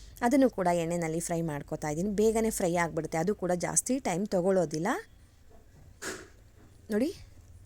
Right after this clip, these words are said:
ಪೂರ್ತಿಯಾಗಿ ರೆಡಿಯಾಗಿದೆ. ಬನ್ನಿ ಇವಾಗ ಒಂದೊಂದನ್ನೇ ನೀಟಾಗಿ ಜೋಡಿಸ್ಕೊಳ್ಳೋಣ. ನೋಡ್ತಾ ಇದ್ದೀರಾ ಎಷ್ಟು ಚೆನ್ನಾಗಿ ಬಂದಿದೆ ಅಂತ.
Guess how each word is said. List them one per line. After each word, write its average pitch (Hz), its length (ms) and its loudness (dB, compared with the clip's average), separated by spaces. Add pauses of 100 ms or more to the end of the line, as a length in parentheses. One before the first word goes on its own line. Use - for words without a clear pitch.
(300)
ಪೂರ್ತಿಯಾಗಿ 220 640 2
ರೆಡಿಯಾಗಿದೆ. 180 640 0
ಬನ್ನಿ 233 360 0
ಇವಾಗ 180 240 2
ಒಂದೊಂದನ್ನೇ 180 680 0
ನೀಟಾಗಿ 185 520 -2
ಜೋಡಿಸ್ಕೊಳ್ಳೋಣ. 170 720 -2 (540)
ನೋಡ್ತಾ 233 360 2
ಇದ್ದೀರಾ 180 200 0
ಎಷ್ಟು 175 400 -4
ಚೆನ್ನಾಗಿ 190 680 -2
ಬಂದಿದೆ 170 440 -2
ಅಂತ. 165 200 -4